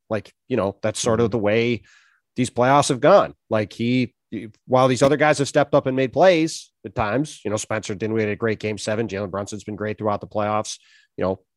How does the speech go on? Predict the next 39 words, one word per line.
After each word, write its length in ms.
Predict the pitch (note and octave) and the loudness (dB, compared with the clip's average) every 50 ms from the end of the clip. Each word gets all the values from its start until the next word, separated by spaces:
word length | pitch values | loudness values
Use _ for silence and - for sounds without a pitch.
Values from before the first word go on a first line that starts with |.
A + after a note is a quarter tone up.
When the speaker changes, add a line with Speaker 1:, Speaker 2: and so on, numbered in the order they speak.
| _ - | _ -4
Speaker 1:
Luka's 320 | G#2 C3+ D3 - B2+ G#2 | 0 0 0 0 -2 -4
the 80 | - G2 | -4 -6
guy 280 | G2 F#2+ F#2+ G2+ G#2 G#2 | -4 -4 -2 -2 -4 -4
who 100 | G2+ G#2 | -4 -2
obviously 280 | G#2 G#2+ G2+ - G#2+ | -4 -4 -4 -6 -10
is 40 | G2 | -10
gonna 160 | - A2 G2+ | -8 -8 -8
set 200 | - - G#2 G2 | -8 -8 -8 -10
the 60 | - F2 | -10 -8
tone, 360 | - B2+ B2+ A#2+ A2+ A2 A2 | -4 -2 0 0 0 0 -2
and 80 | G2 | -4
he's 180 | F#2 A#2 A2+ - | -6 -6 -6 -2
gotta 180 | - A2 A2 G#2 | -2 -2 0 0
outplay 440 | F2 G#2 A2 F#2 - A2 G2+ G2 | 0 -2 -4 -4 -4 -6 -4 -4
Steph 460 | F#2+ - - F#2 F2 G2 - - - - | -6 -6 -6 -6 -6 -6 -6 -10 -14 -14
and 140 | - F2+ F2+ | -12 -12 -8
be 100 | F2+ F#2 | -8 -6
the 80 | F#2+ G2 | -6 -4
best 240 | F2 G2+ G#2+ - - | -4 -4 -4 -2 0
player. 260 | A2+ A#2+ C3 - - _ _ _ _ _ _ - | 0 0 0 0 -4 _ _ _ _ _ _ -8
Game 120 | - - C3+ | -2 2 4
Speaker 2:
Well, 60 | C3+ B2+ | 4 4
Speaker 1:
one, 60 | A#2+ | 4
Speaker 2:
you 20 | - | 4
Speaker 1:
he 40 | C#3 | 4
Speaker 2:
know 100 | D3 C#3 | 2 4
Speaker 1:
did 80 | C3+ B2 | 2 2
Speaker 2:
who 40 | B2 | 2
Speaker 1:
it. 20 | - - _ _ _ | 0 -2 _ _ _
Speaker 2:
the, 60 | - A#2+ | 0 2
you 60 | C#3 | 2
know, 80 | D3 | 4
the 80 | B2+ G#2 | 2 2
best 220 | F#2 A#2 A2+ - | 2 0 0 0
player 160 | - C3 A#2 A2 | 0 -2 0 0
in 80 | A2 G#2+ | 0 -2
game 200 | A2 G#2+ G2+ F#2 | -2 -2 -2 -2
one 220 | F#2+ A#2 D3 E3+ A#2 | -4 -4 -4 -4 -4
was? 400 | C#2+ C2+ C2 C#2 E2+ A2+ - | -4 -4 -4 -6 -8 -10 -12